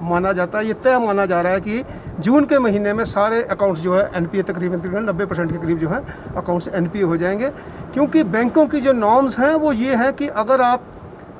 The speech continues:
तीन किश्तें, तीन महीने लगातार किश्तें नहीं देते तो उसको नॉन, अ, performing asset में डाल दिया जाता है। और उसका सबसे बड़ा असर जो पड़ता है वो ये पड़ता है कि एनपीए होने पे कोई भी जो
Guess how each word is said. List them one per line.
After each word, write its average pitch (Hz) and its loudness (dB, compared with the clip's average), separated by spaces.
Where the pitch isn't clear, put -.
तीन 311 6
किश्तें, 254 0
तीन 285 2
महीने 247 2
लगातार 247 2
किश्तें 247 -4
नहीं 233 -2
देते 240 -4
तो 285 0
उसको 262 -4
नॉन, 226 0
अ, 226 -6
performing 208 -2
asset 202 -2
में 202 -2
डाल 156 2
दिया 185 2
जाता 160 -2
है। 208 -2
और 285 4
उसका 311 2
सबसे 339 0
बड़ा 262 2
असर 220 -4
जो 202 -6
पड़ता 180 -2
है 233 0
वो 240 -4
ये 240 -2
पड़ता 214 -2
है 233 -2
कि 269 -8
एनपीए 233 -2
होने 196 2
पे 262 0
कोई 330 6
भी 294 4
जो 247 0